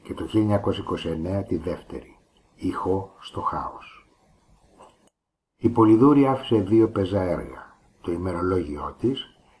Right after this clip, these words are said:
και μία ατιτλοφόρητη νουβέλα, με την οποία σαρκάζει ανελαίητα το συντηρητισμό και την υποκρισία της εποχής της.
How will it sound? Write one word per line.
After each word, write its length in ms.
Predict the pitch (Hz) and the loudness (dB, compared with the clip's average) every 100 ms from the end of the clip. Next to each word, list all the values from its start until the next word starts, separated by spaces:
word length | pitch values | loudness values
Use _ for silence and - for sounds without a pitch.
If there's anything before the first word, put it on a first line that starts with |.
| _ | _
και 160 | 110 | -2
μία 300 | 107 127 123 - | 2 2 2 0
ατιτλοφόρητη 920 | 95 107 - 92 87 104 107 110 92 | -2 -2 -2 -4 -2 -2 -2 -2 -4
νουβέλα, 640 | 92 82 92 78 76 - _ _ _ | -8 -6 -4 -4 -6 -12 _ _ _
με 100 | - | -8
την 180 | 95 95 | -2 -2
οποία 300 | 92 - 104 | -2 -2 -2
σαρκάζει 680 | 98 98 85 - 104 101 92 | -2 -4 -4 -6 -4 -2 -2
ανελαίητα 840 | 90 87 85 92 87 82 95 87 - _ _ | -4 -4 -2 -2 -2 -4 -8 -12 -16 _ _
το 120 | 98 | -10
συντηρητισμό 800 | - 90 87 87 - 80 76 92 | -4 -2 -2 -2 -4 -8 -4 -6
και 140 | - | -6
την 160 | 87 87 | -8 -8
υποκρισία 640 | 85 - - - - 92 | -8 -8 -8 -12 -8 -8
της 160 | 82 - | -8 -12
εποχής 540 | 80 - - - - | -12 -10 -10 -10 -12
της. 340 | - - - | -16 -20 -20